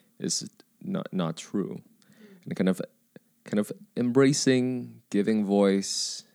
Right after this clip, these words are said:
trying to sit with the, the, the different bits,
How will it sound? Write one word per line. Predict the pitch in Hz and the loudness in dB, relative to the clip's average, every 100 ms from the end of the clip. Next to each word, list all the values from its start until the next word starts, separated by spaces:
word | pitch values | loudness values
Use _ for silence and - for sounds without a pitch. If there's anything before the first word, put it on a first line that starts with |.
| _ _ - | _ _ -16
trying | - 101 92 | -4 -2 -2
to | - | -2
sit | - - 101 | 0 2 0
with | - 92 90 - - - _ _ _ _ _ _ _ - _ _ _ _ _ _ _ _ _ _ _ _ _ _ | 2 0 -2 -8 -20 -20 _ _ _ _ _ _ _ -20 _ _ _ _ _ _ _ _ _ _ _ _ _ _
the, | - 95 - | -6 -6 -6
the, | - 95 - | -6 -6 -6
the | 90 - _ _ | -12 -12 _ _
different | 107 101 107 98 90 82 - _ _ _ _ | 0 0 2 2 0 -2 -12 _ _ _ _
bits, | 107 107 - - - - | 0 0 -2 -8 -8 -10